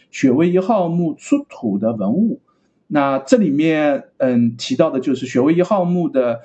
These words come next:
是我们现在少数，嗯，能够确定吐谷浑族墓葬的墓主人是谁的。刚才我们提到的慕容志也是啊，就是因为，嗯，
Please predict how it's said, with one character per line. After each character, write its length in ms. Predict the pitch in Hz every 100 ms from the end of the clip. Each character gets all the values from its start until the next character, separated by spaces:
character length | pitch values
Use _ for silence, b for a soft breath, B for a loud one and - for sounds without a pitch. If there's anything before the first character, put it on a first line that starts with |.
| b b
是 200 | - 170
我 200 | 131 110
们 140 | 131
现 500 | - - 277 196 147
在 260 | - 160 131
少 520 | - - 139 110 107
数， 480 | - - 294 190 - _ _ _
嗯， 420 | - 127 117 113 131
能 240 | 127 127
够 260 | 240 202 -
确 440 | - - 240 143
定 360 | - 175 131 117
吐 180 | -
谷 160 | 131 170
浑 400 | - 117 139 160 _
族 260 | - 123 151
墓 180 | 170
葬 460 | 143 - 165 120 113
的 260 | 113 - - b b
墓 140 | 277 -
主 220 | 156 113
人 160 | 98
是 140 | - 254
谁 200 | - -
的。 80 | - _ b
刚 120 | 254
才 80 | 277
我 60 | 254
们 80 | 147
提 120 | 185
到 80 | 196
的 80 |
慕 140 | 208 226
容 160 | 196
志 240 | 220 277 165
也 120 | -
是 260 | - - 175
啊， 160 | 98 B B
就 100 | -
是 140 | 214 269
因 140 | 302
为， 260 | 320 285 - 226 _ -
嗯， 420 | 175 175 190